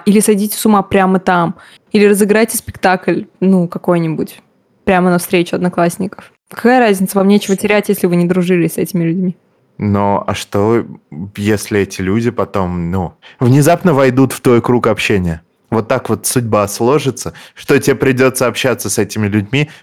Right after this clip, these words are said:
Speaker 2: после того, как ты какую-то дичь сделал на встрече одноклассников.
Speaker 1: Ну, если они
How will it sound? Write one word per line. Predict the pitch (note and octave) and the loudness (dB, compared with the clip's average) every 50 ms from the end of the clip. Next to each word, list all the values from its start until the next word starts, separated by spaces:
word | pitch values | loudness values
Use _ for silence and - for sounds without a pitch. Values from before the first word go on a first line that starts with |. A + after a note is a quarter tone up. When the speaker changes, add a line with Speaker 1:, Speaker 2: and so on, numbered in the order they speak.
| _ | _
Speaker 2:
после | - C3 C3 - - B2+ A2 | 0 2 2 2 2 0 0
того, | - G#2+ G#2 A#2 | 0 2 0 0
как | - - A2 - | 0 0 -2 -2
ты | - A2+ | -2 -4
какую-то | G#2 - G2+ - - A2+ G2+ - A#2+ A2+ | -2 -2 -2 0 0 0 0 0 0 0
дичь | G#2 A2+ A2+ A2+ A2 G2+ | 2 2 2 2 2 0
сделал | - - - G2+ G2+ G#2 | -2 0 0 2 2 2
на | G2 G2+ | 0 -2
встрече | G2 - - - G#2+ G2 - - | -4 -4 -4 -2 -2 -2 -2 -2
одноклассников. | G#2+ F#2 F#2 G2 G2 - - G2+ F#2+ G2 - - A#2 F#2 - - - - - _ - | -2 -2 -2 -4 -4 -2 -2 -2 -2 -2 -4 -8 -10 -10 -8 -10 -14 -16 -12 _ 0
Speaker 1:
Ну, | A3+ | 2
если | A3+ A#3 A#3 A3 A#3 B3 | 4 4 4 4 2 2
они | A#3 A3+ A3+ A3+ A3 G#3 - | 4 4 4 4 4 2 0